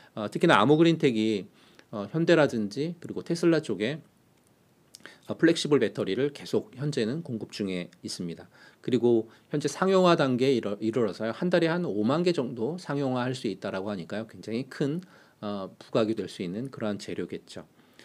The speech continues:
어, 아모그린텍 두 번째 이유는, 어, 테슬라 전기차 이 사이버트럭에, 어, 아모그린텍이 고효율 자성 부품을 공급을 하고 있는데요. 어, 그로 인해서 매출이 계속 늘어나고 있고 늘어날 것이다라고 하는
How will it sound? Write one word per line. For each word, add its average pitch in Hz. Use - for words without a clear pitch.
어, 110
아모그린텍 131
두 123
번째 127
이유는, 104
어, -
테슬라 180
전기차 131
이 101
사이버트럭에, 165
어, 107
아모그린텍이 123
고효율 143
자성 151
부품을 135
공급을 107
하고 117
있는데요. 92
어, 117
그로 156
인해서 131
매출이 120
계속 123
늘어나고 139
있고 107
늘어날 123
것이다라고 98
하는 117